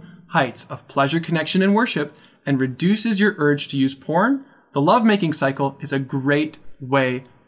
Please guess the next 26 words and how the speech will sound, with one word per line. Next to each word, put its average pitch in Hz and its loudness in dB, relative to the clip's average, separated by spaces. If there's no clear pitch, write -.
to - -18
start. - -6
You 170 2
can 175 6
use 165 4
the 143 2
lovemaking 156 2
cycle 127 -6
as 147 0
a 147 -2
pattern 160 2
to - -12
design 143 2
your 160 0
day 135 -2
of 127 -6
delight. 147 0
So 175 0
here's 220 0
how 208 2
that 175 2
cycle 202 -2
can 165 -2
help 170 -2
you 175 0
design 147 0